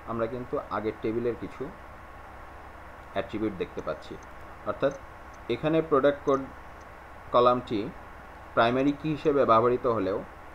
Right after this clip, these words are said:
এই টেবিলে এটি কিন্তু একটি ফরেন কি। আবার এখানে কর্মচারীদের, আহ, পরিচিতি নম্বরটি প্রাইমারি কি হলেও এই টেবিলে এসে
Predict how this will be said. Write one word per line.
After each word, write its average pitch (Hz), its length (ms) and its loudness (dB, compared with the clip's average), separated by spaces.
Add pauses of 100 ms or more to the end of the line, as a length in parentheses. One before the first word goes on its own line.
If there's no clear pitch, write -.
(680)
এই 156 220 6
টেবিলে 123 440 4 (560)
এটি 110 180 -2
কিন্তু 104 280 -2
একটি 131 340 -2 (300)
ফরেন 101 320 4 (100)
কি। 82 80 -10 (580)
আবার 98 240 2 (840)
এখানে 143 480 4 (420)
কর্মচারীদের, 143 680 6
আহ, - 1300 -6 (260)
পরিচিতি 139 400 4
নম্বরটি 127 720 4 (1300)
প্রাইমারি 131 360 6
কি 143 220 0
হলেও 113 320 2 (320)
এই 123 100 0
টেবিলে 139 420 6
এসে 139 200 2